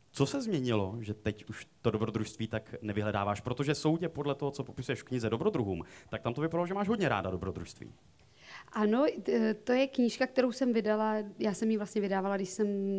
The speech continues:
Speaker 2: byla v nějakém devátém měsíci těhotenství, tak jsem ji odevzdávala opravdu těsně před porodem. A měla jsem nakoupený spacáček do s-, minus čtyřiceti a myslela jsem si, že pojedu do země Franze Josefa,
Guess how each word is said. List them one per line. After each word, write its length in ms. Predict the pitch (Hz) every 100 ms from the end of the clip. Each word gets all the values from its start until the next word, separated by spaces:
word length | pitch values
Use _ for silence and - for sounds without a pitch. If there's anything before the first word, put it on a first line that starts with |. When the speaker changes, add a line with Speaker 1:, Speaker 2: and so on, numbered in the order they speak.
| 190
Speaker 2:
byla 200 | 185 190
v 40 |
nějakém 320 | 190 180 185 196
devátém 360 | 180 185 208
měsíci 480 | 202 185 - 190 214
těhotenství, 480 | 202 185 190 185 202
tak 100 | 185
jsem 180 | 208 208
ji 80 |
odevzdávala 560 | 202 190 180 190 185 202
opravdu 320 | 196 196 196
těsně 380 | 202 208 - 220
před 220 | 214 214
porodem. 480 | - 202 180 170 170 - - - - -
A 220 | - 196 185
měla 260 | 196 196
jsem 200 | 196 214
nakoupený 540 | 208 214 208 214 208 208
spacáček 680 | - 202 214 196 - 202
do 120 | 190 202
s-, 120 | -
minus 360 | 208 208 208
čtyřiceti 640 | - - 208 202 202 185 214
a 80 | 202
myslela 360 | 196 185 196
jsem 180 | 190 214
si, 140 | 214
že 80 | 202
pojedu 300 | 196 202 190
do 120 | 202
země 240 | 196 196 202
Franze 320 | 202 190 208
Josefa, 440 | 196 190 190 196